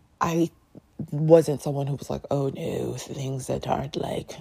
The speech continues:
l-, l-, real life." Like, no, I enjoyed it. So, uh, her project was called,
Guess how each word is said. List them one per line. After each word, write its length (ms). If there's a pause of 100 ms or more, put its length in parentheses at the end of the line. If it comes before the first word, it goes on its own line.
(300)
l-, 300 (160)
l-, 180 (200)
real 320
life." 260
Like, 200
no, 280
I 60
enjoyed 300
it. 200
So, 460 (1120)
uh, 380 (200)
her 200
project 460
was 160
called, 260